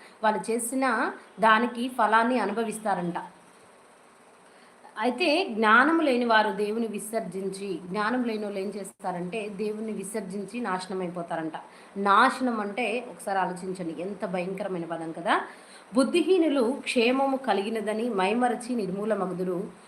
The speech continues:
నా ఉపదేశమును అంగీకరించువాడు సురక్షితముగా నివసించును." దేవుని మాటను, దేవుని ఉపదేశాన్ని అంగీకరించిన వాడు ఎలా ఉంటాడంటే సురక్షితంగా <clears throat> నివసిస్తాడంట. వాడు కీడు వచ్చుచున్న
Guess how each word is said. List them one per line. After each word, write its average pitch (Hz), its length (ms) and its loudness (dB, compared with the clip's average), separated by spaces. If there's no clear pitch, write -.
నా 196 180 4
ఉపదేశమును 240 720 0
అంగీకరించువాడు 202 840 -2
సురక్షితముగా 185 800 -6
నివసించును." 170 560 -6
దేవుని 208 340 0
మాటను, 190 520 0
దేవుని 220 380 2
ఉపదేశాన్ని 208 720 0
అంగీకరించిన 196 640 -2
వాడు 180 220 0
ఎలా 180 200 2
ఉంటాడంటే 190 840 -2
సురక్షితంగా 233 920 6
<clears throat> 240 200 0
నివసిస్తాడంట. 202 720 2
వాడు 226 800 4
కీడు 285 340 6
వచ్చుచున్న 247 920 2